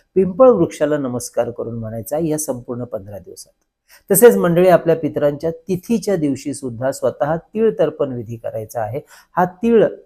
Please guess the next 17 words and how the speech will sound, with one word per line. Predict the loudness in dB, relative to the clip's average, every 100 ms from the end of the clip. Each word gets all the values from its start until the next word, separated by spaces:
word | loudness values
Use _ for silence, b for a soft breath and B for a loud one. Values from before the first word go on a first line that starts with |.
| 0
तर्पण | 2 2 -4 -2
विधी | -4 -2 -4 -6 _ _
स्त्री, | -20 -4 0 0 -2
पुरुष, | -4 -4 -2 -2 -6 -6
आबाल, | -2 0 0
वृद्ध | -2 -4 -4 -4 -4 -6 B _
कुणीही | -6 -2 0 -2
करू | 0 0 0
शकतात | -2 -6 -4 -4 -4 B B -6
आपल्या | -2 0
पितरांच्या | -2 -4 -6 -4 -4 -6
मुक्तीसाठी, | -6 -8 -8 -6 -4 -4 -4 -6 -8 b -4
त्यांना | -2 0 -2
अभिवादन | -2 -2 -2 -2 -4
करण्यासाठी. | -4 -6 -8 -12 -14 -20 _ b b -2
हा |
तीळ | 0 2 4